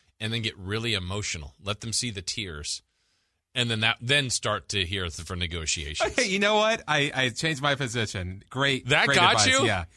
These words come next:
Speaker 1: That got you.
Speaker 2: Good advice.
Speaker 1: That was from Jerry Jones.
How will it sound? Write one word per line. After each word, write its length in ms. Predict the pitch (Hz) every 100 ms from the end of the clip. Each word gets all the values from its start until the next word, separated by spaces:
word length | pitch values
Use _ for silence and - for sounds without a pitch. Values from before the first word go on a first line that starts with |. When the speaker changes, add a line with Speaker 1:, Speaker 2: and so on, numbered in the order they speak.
| 131
Speaker 1:
That 340 | 156 202 185
got 340 | 180 147 -
you. 80 | -
Speaker 2:
Good 160 | 151 135
advice. 340 | 117 101 82
Speaker 1:
That 180 | 139 165
was 120 | 180
from 180 | - 147
Jerry 320 | 117 131 135
Jones. 460 | 117 101 65 -